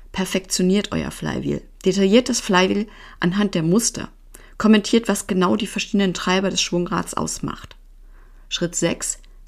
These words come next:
Realitätscheck. Kann euer Flywheel wirklich alle Erfolge und Misserfolge erklären? Wenn nicht, dann optimiert es, bis es in jeder Hinsicht funktioniert.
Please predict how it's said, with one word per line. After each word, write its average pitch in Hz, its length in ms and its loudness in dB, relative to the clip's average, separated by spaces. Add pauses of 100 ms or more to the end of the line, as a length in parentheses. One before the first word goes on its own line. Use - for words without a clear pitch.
Realitätscheck. 175 880 -2 (580)
Kann 156 140 0
euer 175 180 6
Flywheel 190 480 0
wirklich 180 500 -2
alle 196 140 4
Erfolge 208 420 0
und - 120 -2
Misserfolge - 520 -2
erklären? 180 520 -4 (340)
Wenn 190 140 4
nicht, 233 300 0 (220)
dann - 140 -2
optimiert 196 640 0
es, - 240 -10 (300)
bis 185 160 2
es 185 120 -4
in 185 140 0
jeder 226 200 2
Hinsicht 180 460 -4
funktioniert. 147 720 -10